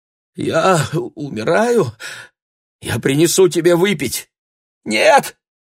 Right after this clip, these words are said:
взвизгнул Бруно. "Врача мне! И выпить!" Негнущимися пальцами он развязал веревочку и стянул с себя пижамные штаны. "Что с ним происходит?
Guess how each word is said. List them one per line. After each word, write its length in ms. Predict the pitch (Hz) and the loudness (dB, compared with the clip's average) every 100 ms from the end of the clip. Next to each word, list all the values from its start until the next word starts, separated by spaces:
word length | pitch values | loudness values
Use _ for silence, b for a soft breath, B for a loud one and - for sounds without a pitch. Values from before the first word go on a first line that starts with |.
| _ - | _ -8
взвизгнул 680 | 82 92 107 85 110 110 | -6 -2 -2 0 0 0
Бруно. 480 | 101 113 107 90 76 _ _ _ | 2 0 0 -2 -8 _ _ _
"Врача 640 | - 220 240 - 247 285 285 | 0 2 2 2 4 6 4
мне! 480 | 294 285 180 - _ _ _ _ _ _ _ | 2 2 2 0 _ _ _ _ _ _ _
И 160 | 262 320 | -2 2
выпить!" 640 | 320 302 285 269 233 - _ _ _ _ _ _ _ _ _ 87 | 4 2 2 0 -2 -6 _ _ _ _ _ _ _ _ _ -6
Негнущимися 840 | 90 80 95 92 - 90 87 98 | -4 -2 -4 -4 -4 -4 -4 -6
пальцами 520 | 82 98 92 - 90 | -4 -4 -4 -4 -4
он 140 | 95 90 | -4 -2
развязал 560 | 92 80 92 82 98 | -4 -4 -4 -2 -2
веревочку 600 | 87 92 101 98 95 - | -2 -2 0 -2 -4 -6
и 60 | 92 | -6
стянул 420 | - 98 95 95 | -6 -4 -4 -4
с 60 | - | -4
себя 280 | 98 90 87 | -6 -4 -4
пижамные 640 | 95 85 98 92 90 92 | -6 -6 -4 -4 -4 -6
штаны. 480 | - 95 95 82 _ _ _ _ | -6 -6 -6 -8 _ _ _ _
"Что 300 | - - 98 | -20 -8 -6
с 140 | 90 - | -4 -4
ним 180 | 98 87 | -4 -4
происходит? 760 | 98 95 - 98 82 73 - | -6 -6 -4 -4 -6 -8 -16